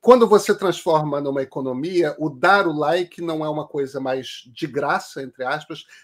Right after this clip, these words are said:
não necessariamente você tá trocando dinheiro, mas você tá trocando uma moeda corrente que tem um determinado tipo de valor que pode ou não representar no mercado lá fora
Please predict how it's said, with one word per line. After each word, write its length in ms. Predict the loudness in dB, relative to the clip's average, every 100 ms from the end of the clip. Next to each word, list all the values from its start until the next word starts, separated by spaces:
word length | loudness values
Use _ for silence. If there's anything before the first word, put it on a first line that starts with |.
| -2
não 200 | 2 4
necessariamente 760 | 2 -2 -4 -4 -2 -4 -6
você 260 | -10 -10 -10
tá 160 | -10 -12
trocando 460 | -14 -10 -10 -10
dinheiro, 440 | -10 -8 -6 -8 -12 _ _ _ _ _ _ _
mas 140 | 2 4
você 260 | 4 2
tá 160 | 0 -2
trocando 720 | 0 -4 -2 -2 -2 -4 -4 -4
uma 200 | -2 -2
moeda 480 | 0 2 2 0
corrente 720 | -2 -2 -2 -2 -4 -6 -12
que 140 | -12 -10
tem 240 | -6 -4
um 160 | -4 -4
determinado 720 | -6 -6 -6 -2 -2 -2 -6
tipo 360 | -12 -16 -16 -14
de 80 |
valor 460 | -8 -4 -2 -2 -4 _ -20 -20 _ _
que 140 | -4 -4
pode 540 | 4 8 8 6 2
ou 140 | 2
não 220 | 2 0 0
representar 840 | -2 -4 -4 -4 -6 -4 -4 -2
no 160 | -4 -4
mercado 540 | -6 -4 -4 -4 -6
lá 160 | -8 -8
fora 520 | -2 2 2 0